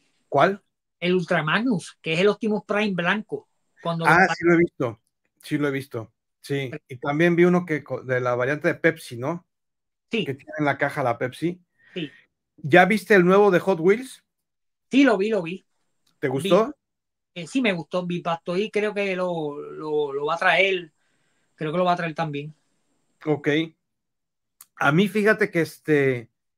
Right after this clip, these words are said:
Speaker 1: me gustó mucho hasta que vi el precio. <laughs>
Speaker 2: Él está caro y de hecho es más pequeño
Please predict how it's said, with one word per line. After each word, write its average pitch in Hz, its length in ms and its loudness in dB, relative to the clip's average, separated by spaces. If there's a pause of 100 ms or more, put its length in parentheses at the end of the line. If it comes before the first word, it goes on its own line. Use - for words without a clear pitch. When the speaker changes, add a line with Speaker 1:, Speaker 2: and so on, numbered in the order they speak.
(100)
Speaker 1:
me 151 160 0
gustó 151 340 4
mucho 214 500 0
hasta 147 220 -4
que 147 100 0
vi 151 60 4
el 143 120 2
precio. 131 380 -6 (380)
<laughs> 151 280 -4 (300)
Speaker 2:
Él 151 120 -12
está 185 200 0
caro 202 300 6
y 190 80 2
de 190 120 2
hecho 220 180 0
es 208 60 -2
más 226 160 -2
pequeño 185 600 -6